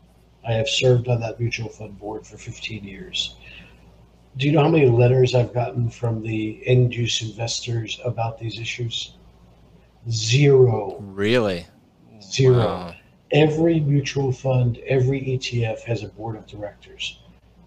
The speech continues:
Speaker 1: Feel free to write us. Tell us
Speaker 2: Hmm.
Speaker 1: you care about these things.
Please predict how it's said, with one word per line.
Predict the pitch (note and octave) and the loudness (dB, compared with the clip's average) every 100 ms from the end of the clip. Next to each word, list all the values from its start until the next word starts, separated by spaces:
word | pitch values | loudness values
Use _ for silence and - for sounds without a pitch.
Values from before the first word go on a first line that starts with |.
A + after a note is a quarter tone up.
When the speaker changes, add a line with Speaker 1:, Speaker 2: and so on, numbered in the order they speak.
| _ | _
Speaker 1:
Feel | - G#3+ | 0 2
free | - A#3 A3+ | 2 -2 2
to | F#3 | 4
write | C3+ F#3 | 6 4
us. | - - - - | 2 -2 -10 -12
Tell | - A#2+ | -10 -4
us | C#3 - | -4 -4
Speaker 2:
Hmm. | |
Speaker 1:
you | B2+ | -4
care | A#2+ C3+ | -4 -2
about | B2 - | -2 -6
these | - - - | -12 -18 -18
things. | - - | -18 -18